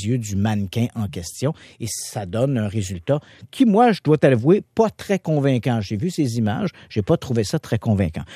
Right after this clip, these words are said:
Quoi qu'il en soit, ce Todd Standing dit si le gouvernement canadien, euh, le gouvernement de la Colombie-Britannique acceptait de mettre à ma disposition quelques spécialistes, quelques scientifiques, des, euh, spécialistes notamment dans la, la, la faune, la biologie, euh, la forêt.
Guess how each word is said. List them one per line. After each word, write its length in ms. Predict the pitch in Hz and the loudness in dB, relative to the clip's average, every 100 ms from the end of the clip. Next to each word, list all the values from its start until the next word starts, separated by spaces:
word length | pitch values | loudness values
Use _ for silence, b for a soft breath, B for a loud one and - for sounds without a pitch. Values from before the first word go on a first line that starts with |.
| B | B
Quoi 140 | - 247 | 2 4
qu'il 120 | 254 | 6
en 120 | 208 | 4
soit, 140 | 277 277 | 4 2
ce 100 | 139 | 2
Todd 260 | - 190 | 4 2
Standing 480 | - 147 135 165 208 | 4 2 4 4 2
dit 180 | 135 165 | 2 -2
si 200 | - 180 | -2 0
le 120 | 156 | 0
gouvernement 680 | 135 151 160 151 135 147 170 | 2 4 6 6 4 4 4
canadien, 580 | 143 123 113 104 143 180 B B B - | 6 6 4 4 2 2 B B B 2
euh, 100 | 113 | 6
le 120 | 117 | 6
gouvernement 320 | 117 127 127 165 | 6 6 6 6
de 40 | |
la 80 | 131 | 4
Colombie-Britannique 720 | 127 120 131 120 110 120 160 | 6 6 4 4 4 4 2
acceptait 580 | 131 - 131 - 175 156 | 0 0 -2 0 0 2
de 240 | 123 117 | 2 4
mettre 380 | 113 160 - 110 | 4 2 0 0
à 20 | |
ma 140 | 113 | 0
disposition 800 | 107 - - 113 104 - 139 151 156 | 0 -6 -6 -4 -4 -4 -2 -2 -2
quelques 600 | - 143 139 117 107 95 | 0 0 0 -4 -4 -4
spécialistes, 760 | - - 131 110 110 98 123 156 | -8 -4 -4 -2 -4 -2 -4 -2
quelques 320 | 127 120 117 | -2 -2 -6
scientifiques, 600 | - 104 92 - 139 175 B B B - | -6 -8 -8 -8 -8 -8 B B B -8
des, 340 | 107 104 101 | -4 -2 -2
euh, 300 | 95 90 87 | -4 -6 -8
spécialistes 580 | - 120 - 110 135 123 | -6 -4 -2 -2 -2 -2
notamment 380 | 101 101 107 123 | -4 -2 -2 -2
dans 160 | 101 | -2
la, 240 | 90 87 82 | -2 -4 -6
la, 180 | 82 | -10
la 120 | 92 90 | -10 -10
faune, 440 | - 127 131 135 | 0 0 2 0
la 80 | 101 | -2
biologie, 880 | 101 104 104 90 104 123 156 151 101 | 0 0 0 -2 -2 0 0 0 -2
euh, 80 | 85 B - | -6 B -12
la 80 | 107 | -12
forêt. 300 | - 107 | -2 -2